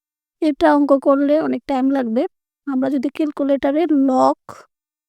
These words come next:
এই কথাটা লিখে এই সংখ্যাটা উঠাই, তাহলে দেখবেন যে মাইনাস ফোর পয়েন্ট থ্রি ফোর something এরকম একটা সংখ্যা আসবে। এই দশমিকের আগে যে সংখ্যাটা থাকবে, যদি মাইনাস থাকে, তাহলে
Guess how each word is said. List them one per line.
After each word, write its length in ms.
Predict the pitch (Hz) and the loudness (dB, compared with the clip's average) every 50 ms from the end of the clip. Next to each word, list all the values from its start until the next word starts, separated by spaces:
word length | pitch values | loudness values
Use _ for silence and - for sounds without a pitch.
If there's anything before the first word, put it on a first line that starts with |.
| _ _ | _ _
এই 140 | - 240 262 | 2 2 2
কথাটা 360 | - 302 269 277 285 - 320 294 | 2 2 0 0 0 0 2 2
লিখে 320 | 285 294 285 254 - 359 | 2 2 2 0 0 0
এই 160 | 349 302 285 | 0 0 0
সংখ্যাটা 480 | - - 269 269 262 - 277 - - 294 294 | -2 -2 -2 -2 -2 -2 -4 -4 -2 0 0
উঠাই, 380 | 285 285 294 - - 294 269 247 240 | 2 0 0 -2 -2 -4 -2 -2 -4
তাহলে 360 | - 262 240 - 339 311 330 | -4 -6 -6 -4 -4 -4 -4
দেখবেন 420 | 277 269 285 262 247 254 294 339 427 381 | -4 -4 -4 -4 -2 -2 0 0 0 0
যে 140 | 277 - 269 240 | 0 2 2 2
মাইনাস 480 | 240 233 240 247 254 254 285 277 - - - | 2 2 0 0 0 0 0 -2 -4 -8 -10
ফোর 340 | - - 277 269 277 277 294 302 | -4 0 2 2 4 2 2 0
পয়েন্ট 460 | - - 285 285 285 285 320 381 427 - - _ _ _ _ _ _ _ _ | -2 -4 -4 -4 -2 -2 -2 -4 -4 -6 -8 _ _ _ _ _ _ _ _
থ্রি 220 | - - - 277 269 269 | -10 -2 0 2 2 2
ফোর 280 | 269 - - 311 320 330 359 | 0 -2 -2 0 0 0 -2
something 420 | - - 320 269 262 - 269 254 254 | -2 -4 -2 -2 -2 0 0 0 0
এরকম 260 | 247 254 254 - 269 262 | -2 -2 -4 -4 -4 -4
একটা 240 | 254 240 - 285 320 480 - _ _ _ _ | -4 -4 -2 -2 -2 -2 -2 _ _ _ _
সংখ্যা 340 | - - 302 254 254 - 254 | -6 -2 -2 -2 0 -2 -4
আসবে। 200 | 254 240 233 269 240 - _ _ _ _ _ _ _ - | -6 -6 -8 -10 -12 -12 _ _ _ _ _ _ _ 2
এই 180 | 330 320 320 320 285 | 2 4 4 4 2
দশমিকের 580 | 294 330 330 - - 311 302 302 - 339 339 - - - | 2 0 0 2 2 2 2 2 0 -2 -4 -6 -6 -4
আগে 320 | 285 262 262 262 285 349 330 | -2 0 0 0 -2 -4 -4
যে 140 | 254 - 302 285 | -2 -2 -4 -2
সংখ্যাটা 420 | - 269 254 262 - 269 254 277 262 | -2 -2 -4 -4 -4 -4 -6 -6 -6
থাকবে, 240 | - 269 233 254 233 | -6 -6 -6 -4 -4
যদি 180 | 262 254 277 262 | -2 -2 -2 -2
মাইনাস 420 | 247 269 247 277 285 339 349 - - - | -2 -2 -2 -2 0 0 -2 -4 -8 -12
থাকে, 300 | - 285 269 - 285 320 - _ _ _ | -14 -14 -10 -8 -8 -8 -8 _ _ _
তাহলে 340 | - 254 247 269 294 294 | -8 -6 -4 -4 -2 -2